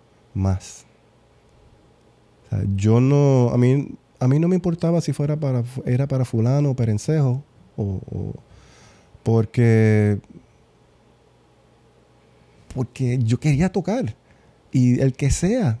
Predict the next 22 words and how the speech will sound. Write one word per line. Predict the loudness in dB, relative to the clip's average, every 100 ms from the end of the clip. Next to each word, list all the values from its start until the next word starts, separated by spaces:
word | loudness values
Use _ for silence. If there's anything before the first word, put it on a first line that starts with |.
| -2
el | 0
grande, | 2 2 2
el | 0
chiquito, | -2 -2 -2 0 -2
yo | 0 0
quiero | 0 0
tocar | -2 -2 -2
con | 0
el | 0
grande, | 0 0
con | 0
el | -2
chiquito, | -2 0 0 -2
porque | -4 -4
lo | -4
que | -4
quiero | -4 -6
es | -4
tocar, | -4 -4 -6 -12 -20 _
punto. | -2 -2 -6 -18 -20 -20 -20 -8
Pero | -2 2
ahora, | 2 4 4 4